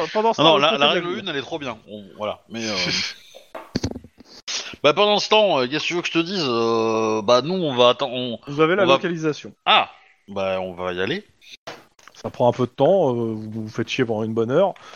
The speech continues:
Speaker 1: puis on vous file la localisation. Et donc vous avez un,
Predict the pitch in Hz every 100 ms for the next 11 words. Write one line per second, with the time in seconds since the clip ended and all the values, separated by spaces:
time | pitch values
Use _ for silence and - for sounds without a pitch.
0 | - - 127 117 113 - 139 120 117 117
1 | 113 - 165 185 _ - _ - - _
2 | 120 147 170 143 135 135 139 165 135 120
3 | 113 110 107